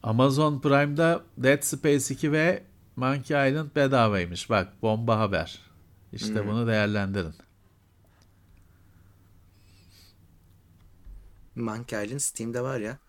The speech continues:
Speaker 2: Alabilirsiniz hepsini. Hatta yine Amazon mu bir tanesini bedava vermişti?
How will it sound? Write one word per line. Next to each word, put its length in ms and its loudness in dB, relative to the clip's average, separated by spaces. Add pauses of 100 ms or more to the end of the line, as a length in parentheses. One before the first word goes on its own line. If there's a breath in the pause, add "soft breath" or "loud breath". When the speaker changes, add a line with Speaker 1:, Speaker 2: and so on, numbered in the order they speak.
(160)
Speaker 2:
Alabilirsiniz 600 -10
hepsini. 300 -10 (140)
Hatta 300 -4
yine 240 -2
Amazon 380 -4
mu 120 -4
bir 60 -14
tanesini 440 -8
bedava 300 -6
vermişti? 340 -12